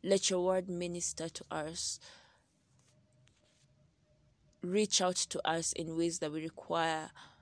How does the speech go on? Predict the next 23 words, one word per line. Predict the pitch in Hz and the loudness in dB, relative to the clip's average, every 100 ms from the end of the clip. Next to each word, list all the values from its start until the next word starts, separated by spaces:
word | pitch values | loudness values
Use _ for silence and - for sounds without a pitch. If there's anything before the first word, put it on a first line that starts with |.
| _ _ - | _ _ -6
to | 170 | -2
be | 165 165 | 0 0
reached | 170 - 160 | 0 0 -2
out | 156 | -2
to. | - - - 175 - - - _ _ _ _ _ - - | -4 -4 -6 -8 -14 -20 -20 _ _ _ _ _ -20 -2
Because | 180 190 170 | 2 2 4
your | 180 180 | 4 4
word | 175 185 190 180 | 6 6 6 4
is | 175 | -2
true. | - - 165 160 175 - | -4 -4 -4 -6 -8 -6
Your | - 175 170 | 2 4 4
word | 175 180 180 | 4 4 2
is | 165 | 0
sharper | - - 175 175 | 0 0 -2 -4
than | 170 160 - | -4 -6 -4
any | 180 180 175 262 - - - 156 | -4 -2 -4 -8 -10 -10 -14 2
double-edged | 175 175 170 - 160 - - | 4 4 2 -2 -2 -2 -2
sword. | - - 156 147 147 - _ | -2 -2 -4 -4 -6 -14 _
This | - 185 180 - | 4 6 6 2
day, | 170 170 | 0 -2
it | - - - | -2 -4 -4
cuts | - 214 214 - | -2 -2 -2 -2
through | - - 170 170 | -4 -4 -2 -4